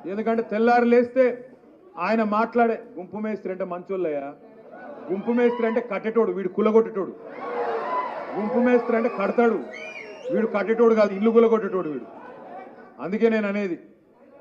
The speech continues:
తిడదామంటే, మాట్లాడదామంటే, విమర్శ చేద్దామంటే కూడా అవతల మనిషికి ఏమైనా తెలవాలి.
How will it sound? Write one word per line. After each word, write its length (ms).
తిడదామంటే, 1080
మాట్లాడదామంటే, 1500
విమర్శ 360
చేద్దామంటే 540
కూడా 400
అవతల 320
మనిషికి 320
ఏమైనా 180
తెలవాలి. 460